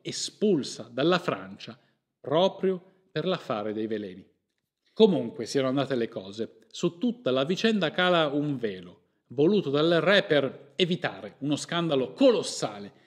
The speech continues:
che avrebbe coinvolto persone a lui molto vicine, compresi i figli avuti dalla Montespan.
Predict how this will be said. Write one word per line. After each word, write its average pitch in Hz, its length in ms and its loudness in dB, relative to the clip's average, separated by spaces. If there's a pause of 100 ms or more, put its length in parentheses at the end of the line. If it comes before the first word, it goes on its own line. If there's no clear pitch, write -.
(160)
che 160 80 0
avrebbe 180 340 2
coinvolto 170 560 0
persone 185 480 -2
a 156 40 -2
lui 196 300 0
molto 185 520 0
vicine, 107 500 -8 (320)
compresi 110 760 -6 (240)
i 170 120 -6
figli 107 340 -8
avuti 110 340 -6
dalla 104 200 -8
Montespan. 123 640 -6